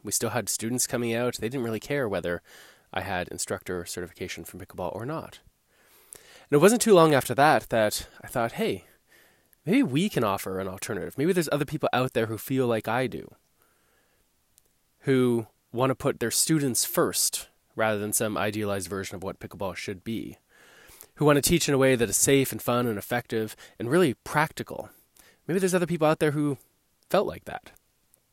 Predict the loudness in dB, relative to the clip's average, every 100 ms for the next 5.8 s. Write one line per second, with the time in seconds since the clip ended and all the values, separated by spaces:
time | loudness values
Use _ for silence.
0 | _ _ _ -20 -20 -20 -16 -4 2 2
1 | 6 6 6 6 4 4 2 6 6 4
2 | 0 -2 0 0 0 -2 -4 -4 -2 -2
3 | -2 -6 -6 -6 2 2 4 0 0 0
4 | 2 2 0 -2 -2 -4 -10 -8 -8 -6
5 | -6 -8 -4 0 0 0 0 -2